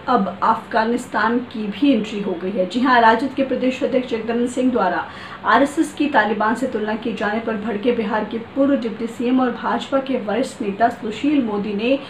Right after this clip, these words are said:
एक के बाद एक ट्वीट कर राजद और लालू परिवार पर हमला बोला। इतना ही नहीं, उन्होंने ट्वीट करते हुए बिहार में राजद के कार्यकाल को आज के अफगानी शासन बता दिया। साथ ही उन्होंने जगदानंद सिंह को भी खरी खोटी सुनाई।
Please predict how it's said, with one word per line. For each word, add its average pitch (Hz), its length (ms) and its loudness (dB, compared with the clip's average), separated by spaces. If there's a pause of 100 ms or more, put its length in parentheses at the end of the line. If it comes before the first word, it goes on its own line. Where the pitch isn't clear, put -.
(280)
एक 294 220 4
के 269 120 0
बाद 226 320 4
एक 240 240 2 (140)
ट्वीट 277 260 4
कर 196 180 0
राजद 196 360 0
और 220 80 -4
लालू 196 240 2
परिवार 208 400 0
पर 226 80 -4
हमला 190 300 -2
बोला। 180 300 -2 (180)
इतना 247 200 0
ही 285 120 6
नहीं, 277 160 4
उन्होंने 254 260 2
ट्वीट 277 300 0
करते 247 260 0
हुए 240 200 2 (340)
बिहार 247 400 6
में 202 140 0
राजद 214 380 2
के 269 100 2
कार्यकाल 214 500 2
को 262 100 0
आज 214 480 0
के 240 220 4 (340)
अफगानी 240 680 6
शासन 247 500 2
बता 175 300 -2
दिया। - 260 -8 (420)
साथ 233 280 6
ही 277 40 4
उन्होंने 269 300 4
जगदानंद 240 460 0
सिंह 240 220 -2
को 226 80 -2
भी 208 180 2
खरी 208 280 0
खोटी - 320 -4
सुनाई। 175 260 -4